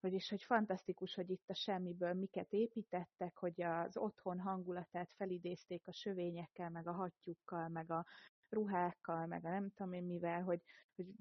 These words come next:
mindenki vágyik haza, és ez mennyire látszik, és mennyire szívhez szóló, de amikor végigmentünk rajta ebben a vöröses megvilágításban,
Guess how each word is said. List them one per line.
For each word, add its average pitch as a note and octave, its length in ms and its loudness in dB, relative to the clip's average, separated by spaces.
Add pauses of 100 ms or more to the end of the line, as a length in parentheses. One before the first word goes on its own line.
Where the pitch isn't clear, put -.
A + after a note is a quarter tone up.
(140)
mindenki G3 580 2
vágyik F#3 480 2
haza, F#3 220 2
és F3+ 140 0
ez F3+ 120 -2
mennyire F#3 460 0
látszik, F#3 560 0
és - 380 -4
mennyire F#3 340 0
szívhez G3+ 500 0
szóló, G3+ 520 2
de G3 160 6
amikor G3 340 2
végigmentünk G#3+ 760 2
rajta G#3+ 340 0
ebben F3+ 260 -2
a E3 180 -2 (400)
vöröses G3 480 2
megvilágításban, G3+ 1400 0